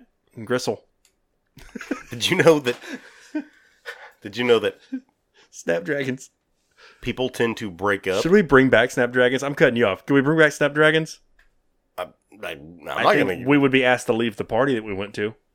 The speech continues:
Speaker 2: I'm
Speaker 1: We're all gonna
Speaker 2: carry-,
Speaker 1: play a game. Clear the table.
Speaker 2: I'm gonna carry around a fire extinguisher with me, but yeah, okay, well, whatever. Yeah.
Speaker 1: Okay, I'm sorry. Proceed.
Speaker 2: Did you know that the two weeks before Valentine's Day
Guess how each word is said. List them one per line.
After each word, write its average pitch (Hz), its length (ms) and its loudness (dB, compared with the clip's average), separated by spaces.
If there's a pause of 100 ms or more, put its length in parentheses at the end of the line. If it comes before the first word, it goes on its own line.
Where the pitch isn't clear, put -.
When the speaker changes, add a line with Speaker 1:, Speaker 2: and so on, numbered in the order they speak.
(360)
Speaker 2:
I'm - 80 -12
Speaker 1:
We're 185 60 0
all 214 100 6
gonna 220 120 6
Speaker 2:
carry-, 214 80 0
Speaker 1:
play 214 220 6
a - 20 6
game. 170 260 2
Clear 190 200 4
the 180 80 2
table. 160 360 4 (120)
Speaker 2:
I'm - 40 -20
gonna 85 80 -16
carry 98 240 -4
around 85 220 -4
a - 20 -18
fire - 240 -4
extinguisher 87 400 -10
with 95 160 -12
me, 131 200 -12 (160)
but - 160 -12
yeah, 69 100 -12 (220)
okay, 104 240 -18
well, - 140 -14 (140)
whatever. 120 360 -6 (220)
Yeah. 67 80 -20 (200)
Speaker 1:
Okay, 95 300 -16
I'm 110 140 -4
sorry. 87 320 -8 (540)
Proceed. 135 520 0
Speaker 2:
Did 110 160 -4
you 139 100 0
know 123 380 2 (480)
that 95 300 -8 (520)
the - 80 -20
two - 160 -8
weeks 180 200 -8
before 160 320 -4
Valentine's 143 560 -2
Day 190 320 -6